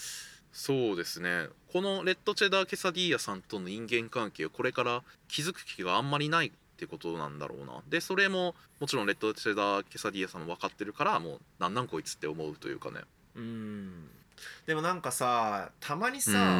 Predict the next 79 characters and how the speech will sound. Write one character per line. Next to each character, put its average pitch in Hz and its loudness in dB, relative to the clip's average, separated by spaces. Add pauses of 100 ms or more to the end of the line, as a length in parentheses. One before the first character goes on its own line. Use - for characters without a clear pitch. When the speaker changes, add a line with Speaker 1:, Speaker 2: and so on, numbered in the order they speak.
Speaker 1:
ん。 - -2
Speaker 2:
俺、 120 0
あ 117 2
の、 110 -4 (200)
な 120 -6
ん 113 -10
か - -14
会 117 -2
社 151 -2
の 151 -4
さ、 151 2
お 107 0
じ 117 -2
さ 135 0
ん 135 -6
と 139 0
か 123 0
と 90 -8
さ、 85 -6 (280)
あ 95 -6
の、 85 -10
Speaker 1:
う 104 2
ん。 92 6
Speaker 2:
ご - 2
飯 - -4
食 107 -2
べ 98 -6
に 92 -12
行 85 -18
っ - -20
た 98 -8
り 92 -8
し - -6
た 101 -6
時 92 -12
に 82 -8
さ、 76 -6 (100)
も 107 -8
う - -6
本 170 -2
当 214 2
に 175 -2
雑 156 0
談 180 2
の 175 -2
種 170 2
Speaker 1:
は 160 6
い。 - 0 (400)
Speaker 2:
を 117 -2
考 139 2
え 143 8
あ 139 6
ぐ 151 0
ね 139 0
た 117 -2
で 107 2
あ 101 0
ろ 110 -2
う、 - -4
あ 107 -2
ろ 120 0
う - -
さ、 76 -6 (240)
そ 98 -14
の、 85 -12 (100)
Speaker 1:
は 90 6
い。 78 0 (480)
Speaker 2:
あ 92 -12
の、 76 -12 (340)
年 - -2
上 95 -8
の 95 -12
お、 95 -8 (140)
お 107 -12
方 101 -8
が 90 -10
さ、 92 -6 (420)
そ 104 -10
の、「 - -10